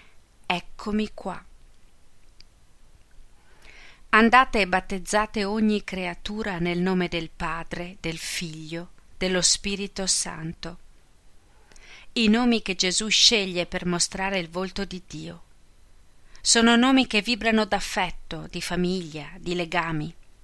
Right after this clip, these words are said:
Padre e figlio sono nomi che l'uno senza l'altro non esistono. Figlio non c'è senza padre, né il padre è tale se non ha figli. Per dire Dio,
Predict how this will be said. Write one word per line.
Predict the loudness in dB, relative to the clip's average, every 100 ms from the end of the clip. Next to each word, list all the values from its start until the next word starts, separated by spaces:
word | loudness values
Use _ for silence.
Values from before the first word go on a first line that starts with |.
| -20 -20 -20 -20 -12
Padre | 0 2 2 4 4
e | 2
figlio | -2 -4 -4 0 2
sono | 2 2 4
nomi | 4 4 2 0
che | -2
l'uno | -4 0 2
senza | 2 2 0 0 0
l'altro | 2 0 0 0
non | 2 2
esistono. | 2 0 -2 0 0 0 -2 -4 -4 -10 -16 -16 -12
Figlio | -4 2 2 4
non | 4 4
c'è | 4 2 2
senza | -2 -2 -2 -4 -4
padre, | -2 -4 -4 -8 -8 -10 -20 -20 -8
né | 0 2
il | 0
padre | -2 0 0 0
è | -2 -2
tale | -4 -4 -4 -2
se | -2 0
non | -2 -2
ha | -4
figli. | -6 -8 -10 -12 -16 -18 -20 -20 -20 -20 -20 _ -20 -20 -20 -20 -14
Per | 0 0 0
dire | -2 2 2
Dio, | 0 -4 -2 -4